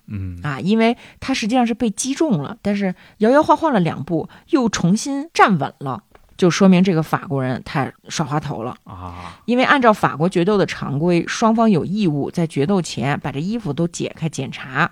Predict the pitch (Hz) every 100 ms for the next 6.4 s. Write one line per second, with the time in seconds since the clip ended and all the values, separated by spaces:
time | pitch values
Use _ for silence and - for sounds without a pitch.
0 | _ - - - - - 220 196 190 160
1 | - - 226 285 214 139 127 - 147 156
2 | 143 135 - - 160 165 123 180 190 202
3 | 156 - 151 135 156 147 190 190 190 -
4 | 120 - _ - 92 90 139 139 147 143
5 | 139 135 - 147 139 147 139 147 127 -
6 | 131 - 120